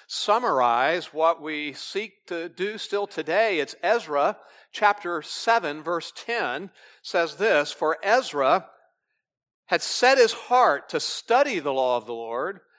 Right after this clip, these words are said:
and to practice it and to teach his statutes and ordinances in Israel." Three things. Study it,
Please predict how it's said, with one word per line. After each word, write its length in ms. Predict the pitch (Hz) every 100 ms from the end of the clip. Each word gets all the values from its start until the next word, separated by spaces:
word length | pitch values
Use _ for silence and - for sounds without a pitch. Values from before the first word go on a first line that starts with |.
| _ -
and 120 | 170
to 60 | 170
practice 640 | - 226 262 - 151 -
it 220 | 120 160 _ _ _ _ _ _ -
and 180 | 185 196
to 60 | 202
teach 720 | - 294 302 170 - - _ _ _ _
his 160 | - 143
statutes 920 | - 147 127 - 127 117 - - -
and 120 | 127 117
ordinances 680 | 117 110 104 113 104 98 -
in 160 | 110
Israel." 540 | 104 107 107 90 - _ _ _ _ _ _ _ _ _ _ _ _ _ _ _ _
Three 180 | 214 247
things. 460 | 247 247 165 110
Study 400 | - - 233 226
it, 180 | 220 269